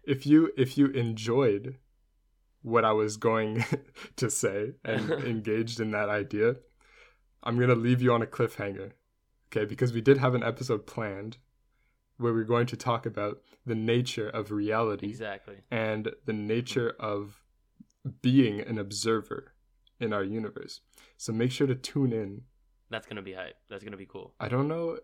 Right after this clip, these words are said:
Speaker 1: if it's going to be our next episode, but it's gonna be soon.
Speaker 2: Soon, soon. It's, it's, it's gonna be soon. It's gonna be soon.
Speaker 1: So make sure to tune into that. We're gonna head back to mathematical philos-, physics philosophy.
Speaker 2: Mm-hmm. So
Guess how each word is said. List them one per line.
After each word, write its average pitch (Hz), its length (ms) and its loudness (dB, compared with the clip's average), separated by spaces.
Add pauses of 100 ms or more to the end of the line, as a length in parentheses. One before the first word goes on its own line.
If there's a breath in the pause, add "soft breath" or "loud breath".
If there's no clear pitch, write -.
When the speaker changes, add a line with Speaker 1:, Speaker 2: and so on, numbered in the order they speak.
Speaker 1:
if 131 180 -4
it's 131 120 -2
going 127 240 2
to 127 80 -6
be 110 140 -2
our 95 120 -4
next 95 400 -6
episode, 131 480 -4
but 110 120 -4
it's 110 120 -8
gonna 123 200 -4
be 107 200 -6
soon. 160 380 0
Speaker 2:
Soon, - 80 -
soon. 120 320 -6 (300)
It's, 160 180 -10
it's, 196 240 -2
it's 226 140 -8
gonna 220 140 2
be 180 120 -2
soon. 113 260 -6
It's 135 120 -10
gonna 175 160 -4
be 135 100 -8
soon. 104 240 -14
Speaker 1:
So 104 200 0
make 113 200 -2
sure 143 140 4
to 127 80 2
tune 123 200 -2
into 113 220 -4
that. 92 160 -8 (100)
We're 131 60 -6
gonna 147 120 -2
head 120 200 -2
back 107 320 -2
to 104 500 -4 (480)
mathematical 110 760 -2
philos-, 107 460 -4 (300)
physics 117 480 -2
philosophy. 98 560 -8 (100)
Speaker 2:
Mm-hmm. 110 260 -12 (160)
So 120 480 -4